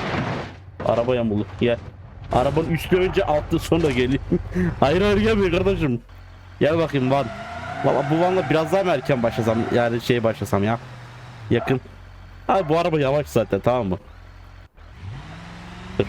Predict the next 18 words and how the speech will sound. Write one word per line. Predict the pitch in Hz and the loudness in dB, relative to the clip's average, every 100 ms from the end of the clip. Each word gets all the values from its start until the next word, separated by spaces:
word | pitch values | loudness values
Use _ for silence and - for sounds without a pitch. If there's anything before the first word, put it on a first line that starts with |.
| - | 0
bunu | 143 147 | 0 0
ticarilerle | 147 131 147 147 151 151 151 135 | 0 2 2 4 2 2 0 0
bir | 151 | 2
mi | 139 | 2
yapsaydık | 104 107 95 98 | 2 0 2 2
ya | 95 | 0
da? | - - - - - - - - - - | -2 -8 -8 -8 -8 -8 -8 -8 -6 -4
Ben | 196 | 0
seni | 233 208 | 2 2
niye | 247 247 | 2 2
koydum | 208 165 151 | 2 4 2
ya? | 123 123 - - - - - - - - - - - - - - - | 4 2 0 -6 -6 -6 -6 -6 -6 -6 -6 -6 -6 -6 -4 -2 2
Ben | 160 | 2
bunu | 220 226 | 4 2
normalde | 220 226 190 | 2 2 2
burada | 202 220 | 2 2
yapmıyordum | 220 214 214 185 | 2 2 2 2
ki. | 120 | 0